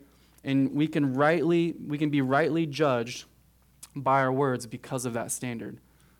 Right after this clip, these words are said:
Because your words will reflect your heart. I'm gonna say that over and over again. Your words will reflect your heart.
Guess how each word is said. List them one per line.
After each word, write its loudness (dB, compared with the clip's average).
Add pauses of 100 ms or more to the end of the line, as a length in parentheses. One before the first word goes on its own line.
(180)
Because 0
your 2
words 4
will -4
reflect -2
your -2
heart. -6
I'm -12
gonna -10
say -2
that 2
over 0
and 0
over -4
again. -6
Your -6
words -2
will -8
reflect -8 (380)
your -8
heart. -8